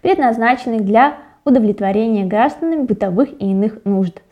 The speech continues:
связанных с их проживанием в жилом помещении, за исключением балконов, лоджий, веранд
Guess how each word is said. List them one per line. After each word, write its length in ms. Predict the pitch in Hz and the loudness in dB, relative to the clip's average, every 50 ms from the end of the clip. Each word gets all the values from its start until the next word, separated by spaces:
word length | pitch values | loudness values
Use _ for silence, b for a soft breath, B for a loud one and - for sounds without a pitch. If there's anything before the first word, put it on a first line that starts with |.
| _ | _
связанных 460 | - 214 214 233 285 277 302 311 294 | -2 2 2 2 2 0 -2 -4 -6
с 80 | - - - | -8 -8 -6
их 200 | - 214 208 - | -4 -4 -4 -4
проживанием 800 | - - 180 175 185 180 175 190 247 311 339 349 349 359 349 339 | -6 -8 -6 -4 -4 -4 -2 -2 -2 -2 -4 -4 -4 -4 -4 -2
в 20 | |
жилом 320 | 311 302 311 320 311 311 294 | -2 0 0 0 -2 -4 -6
помещении, 680 | - 302 294 294 269 - - 285 294 302 302 294 285 B B B B B B B | -6 -6 -6 -6 -6 -6 -6 -6 -6 -4 -6 -6 -8 B B B B B B B
за 200 | - 254 320 349 | 2 4 6 6
исключением 580 | 349 339 - 254 226 233 - 240 226 214 208 202 | 6 4 -2 -4 -4 -2 -4 -2 -2 0 0 0
балконов, 640 | 190 196 196 190 190 - 247 277 330 349 349 339 320 - | 0 0 -2 -2 -4 -2 0 0 2 0 0 -4 -4 -4
лоджий, 540 | - 220 196 202 202 226 254 240 - 262 | -2 0 0 0 0 -2 -2 -2 -2 -4
веранд 600 | 254 208 208 208 208 208 208 208 226 240 247 233 | -2 -2 -2 -2 -2 -4 -4 -2 -2 -4 -4 -6